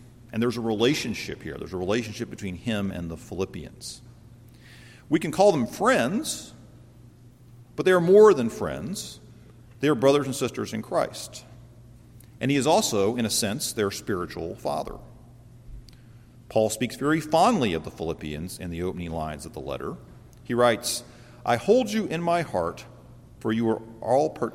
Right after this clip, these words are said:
for you are all partakers with me of grace,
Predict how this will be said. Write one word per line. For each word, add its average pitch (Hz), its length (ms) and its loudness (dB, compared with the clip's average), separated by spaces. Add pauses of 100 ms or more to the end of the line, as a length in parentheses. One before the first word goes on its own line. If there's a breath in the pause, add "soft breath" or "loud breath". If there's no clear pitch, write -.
for 139 160 0
you 131 240 -2
are 113 160 4
all 143 160 6
partakers 147 640 -2
with 123 240 -2
me 120 200 -2
of 87 180 -6
grace, 87 500 -4